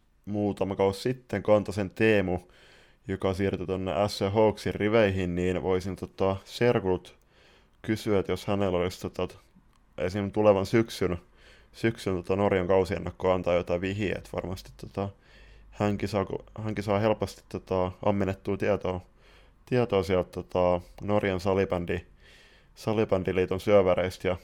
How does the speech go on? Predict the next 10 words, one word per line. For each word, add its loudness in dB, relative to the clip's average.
sieltä -8
pukukoppien, -2
pukukoppien -2
kuumimmista 0
juoruista, 4
että -12
koska -6
Norjaa 0
sujuvasti -2
puhuu. -2